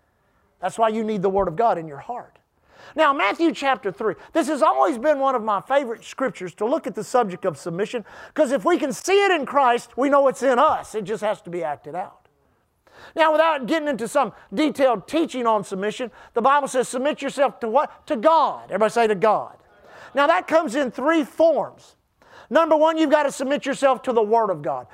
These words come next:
You've got to let the Word of God be the preeminent declaration of your heart and your mind. That means you're not gonna put anything under it. You're not gonna put anything over it.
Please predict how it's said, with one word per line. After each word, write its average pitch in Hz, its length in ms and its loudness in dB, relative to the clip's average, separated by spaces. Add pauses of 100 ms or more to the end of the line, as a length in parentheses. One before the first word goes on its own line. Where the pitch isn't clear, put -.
(180)
You've 294 180 2
got 320 180 2
to 302 80 2
let 294 180 4
the 269 80 2
Word 269 300 4
of 320 100 0
God 247 300 2 (260)
be 277 140 2
the 240 120 2
preeminent 359 920 0 (340)
declaration 277 1040 0 (220)
of 262 180 2
your 262 140 4
heart 220 320 2
and 196 100 -4
your 202 100 -4
mind. 175 300 0 (460)
That 277 160 4
means 277 180 0
you're 311 120 2
not 349 160 2
gonna 302 140 4
put 269 180 2
anything 311 400 0
under 339 320 2
it. 370 100 -2 (260)
You're 269 120 0
not 277 120 4
gonna 277 140 0
put 262 160 2
anything 254 380 -2
over 311 380 2
it. 349 100 -2